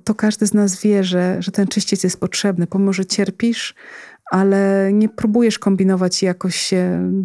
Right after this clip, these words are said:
tylnymi drzwiami dostać do nieba. Ty wiesz, że musisz,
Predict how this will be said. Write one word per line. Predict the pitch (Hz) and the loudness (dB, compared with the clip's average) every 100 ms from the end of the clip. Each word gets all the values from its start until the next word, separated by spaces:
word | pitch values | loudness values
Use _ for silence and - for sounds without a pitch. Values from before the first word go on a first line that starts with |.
| - | -2
tylnymi | 202 190 190 190 185 185 | 0 4 4 4 2 0
drzwiami | 180 180 185 180 | -4 -4 0 0
dostać | 185 180 - 180 | 0 0 0 0
do | 180 | 0
nieba. | 170 175 180 | 0 0 -2
Ty | - | -4
wiesz, | 190 214 208 - | 0 0 2 0
że | 185 | 0
musisz, | 185 196 - 202 185 - | 2 0 -2 -2 -2 -6